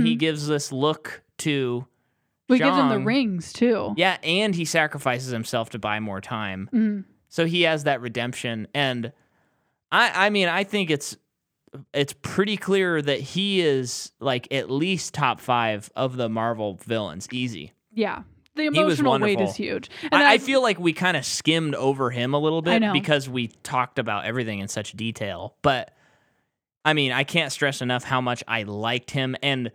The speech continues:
Speaker 1: I think it's good that he died. It makes sense. But it was also like, "Dang, I could use a movie more with this guy." He was
Speaker 2: I know.
Speaker 1: great.
Speaker 2: And I also, it's worth mentioning too, is he,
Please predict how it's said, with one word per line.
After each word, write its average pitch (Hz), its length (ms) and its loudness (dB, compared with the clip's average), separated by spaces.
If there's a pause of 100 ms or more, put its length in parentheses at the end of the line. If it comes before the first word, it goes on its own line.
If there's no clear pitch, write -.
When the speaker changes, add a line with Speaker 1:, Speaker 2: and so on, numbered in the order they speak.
(500)
Speaker 1:
I 139 80 4
think 151 220 0
it's 127 140 -4
good 165 440 4
that 165 140 -2
he 147 160 0
died. 117 520 -4 (380)
It 135 120 0
makes 127 240 -2
sense. 147 440 -2 (360)
But 156 120 4
it 170 60 0
was 156 140 -2
also 151 280 0
like, 120 180 -2 (160)
"Dang, 151 460 0
I 147 140 2
could 196 180 -2
use 202 180 0
a 151 80 2
movie 180 480 2
more 190 320 0
with 139 140 -2
this 113 180 -6
guy." 85 300 -6
He 175 180 -2
was 190 140 4
Speaker 2:
I - 20 2
know. 226 200 4
Speaker 1:
great. 185 260 2 (160)
Speaker 2:
And 262 100 2
I 262 180 4
also, 269 580 4
it's 247 200 0
worth 233 220 2
mentioning 233 340 2
too, 226 300 2
is 202 400 -2
he, 233 480 0